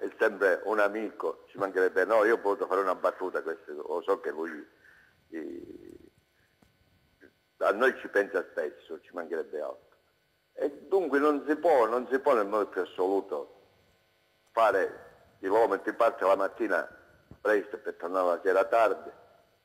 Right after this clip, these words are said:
poi per vedere all'opera quelle cose lì. Io sono scontento, guarda, sono scontentissimo, non, non mi sarei mai immaginato, io ci avrei scommesso chissà quanto per la vittoria del Cosenza ieri,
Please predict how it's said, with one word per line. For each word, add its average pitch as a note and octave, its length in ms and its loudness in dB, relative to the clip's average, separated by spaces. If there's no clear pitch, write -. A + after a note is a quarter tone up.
poi F2+ 180 0
per D2+ 220 -12
vedere E2+ 320 -2
all'opera F2 540 0
quelle D2 280 -12
cose - 300 -16
lì. D#2 760 -8
Io E3 120 2
sono A2+ 240 2
scontento, E2+ 600 -4
guarda, D#2+ 240 -2
sono A#2+ 320 2
scontentissimo, A2 840 -2
non, F2 600 -12
non A#2 180 -2
mi A#2 100 -10
sarei A#2 220 4
mai C3+ 160 2
immaginato, G#2 720 0
io C#3 140 0
ci B2+ 120 -2
avrei A2 240 4
scommesso G2 960 0
chissà B2 300 -2
quanto B2 360 0
per F2 140 -16
la F#2+ 120 4
vittoria F#2 400 2
del F2 140 0
Cosenza E2+ 460 -6
ieri, D2 320 -10